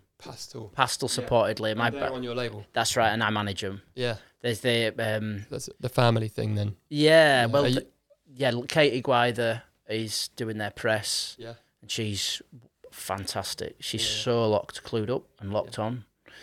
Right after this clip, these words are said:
Speaker 2: Um, but, yeah, it, their song Deeper Than Holy got played to Liam at some point by someone. I'm not sure who.
Speaker 1: Yeah.
Speaker 2: And he requested that they open the Knebworth show, which
Speaker 1: Is
Speaker 2: was
Speaker 1: it,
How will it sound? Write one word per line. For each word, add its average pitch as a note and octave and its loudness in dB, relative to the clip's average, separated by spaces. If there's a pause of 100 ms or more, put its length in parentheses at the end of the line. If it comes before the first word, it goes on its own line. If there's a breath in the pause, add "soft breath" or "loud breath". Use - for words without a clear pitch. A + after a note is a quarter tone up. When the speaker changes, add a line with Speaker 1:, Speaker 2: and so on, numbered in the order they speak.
(520 loud breath)
Speaker 2:
Um, G2+ -4 (440 soft breath)
but, A#2+ 6 (220)
yeah, A#2 0 (340)
it, A#2 -2 (420)
their C3 -2
song C3+ 2
Deeper C3 -2
Than A#2 0
Holy A#2 0
got - -2
played A2+ -6
to G#2+ -4
Liam G#2+ -4
at G#2 -8
some G#2 -6
point G#2 -6
by G2 -6
someone. G#2 -6
I'm A2+ -20
not G#2+ -12
sure G#2 -6
who. G#2+ -6 (260)
Speaker 1:
Yeah. A#2 4 (640 loud breath)
Speaker 2:
And G#2+ -8
he A2 -4
requested G2+ -6
that G#2+ -8
they G#2+ -2
open G2+ -8
the G2 -10
Knebworth F#2+ -8
show, F2+ -6 (640 soft breath)
which A2+ -6
Speaker 1:
Is B2 -2
Speaker 2:
was - -
Speaker 1:
it, F3+ -6